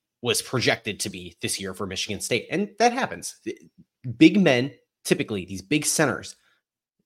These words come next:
take longer to come along in the college game and at the pro level, at that next level, than guards do. This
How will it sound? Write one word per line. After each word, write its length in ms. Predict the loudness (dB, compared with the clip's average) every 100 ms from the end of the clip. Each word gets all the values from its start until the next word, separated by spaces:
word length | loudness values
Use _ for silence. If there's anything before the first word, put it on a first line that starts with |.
| -16
take 320 | 0 0 0
longer 760 | -6 -4 0 2 0 -2 -6 -12 _ _ _ _
to 80 | -12
come 220 | -2 0
along 480 | 0 0 0 0 -4
in 160 | -8
the 40 | -8
college 540 | -4 2 2 2 -2
game 360 | -8 -10 -14 -18 _ _ _
and 100 | -8
at 80 | -8
the 60 | -8
pro 260 | -2 0
level, 400 | 4 6 6 2
at 60 | -6
that 160 | -10
next 340 | -4 -4 -4 -4
level, 440 | -2 0 -2 -4 _ _
than 400 | 4 4 2 -6 _ _ -18 0
guards 460 | 2 2 -2 -14
do. 120 | -16 -20 _ _
This 240 | -8 -8